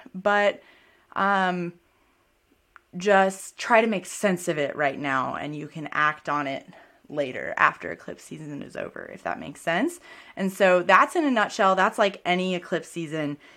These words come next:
in general. Let's talk in more depth about what's happening more specifically with this eclipse season and,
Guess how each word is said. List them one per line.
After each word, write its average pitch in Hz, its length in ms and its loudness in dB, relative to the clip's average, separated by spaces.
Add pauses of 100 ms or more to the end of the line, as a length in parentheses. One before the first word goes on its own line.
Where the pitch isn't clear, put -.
(140)
in 165 220 -4
general. 156 560 2 (240)
Let's 175 220 -2
talk 180 360 2 (120)
in 185 120 -4
more 175 220 0
depth 147 340 -2
about 147 260 -2
what's 151 180 -6
happening 156 500 -10 (400)
more 254 200 4
specifically 233 640 -4
with 180 140 -4
this 208 180 -2
eclipse 190 340 -4
season 170 440 -4
and, 160 360 -4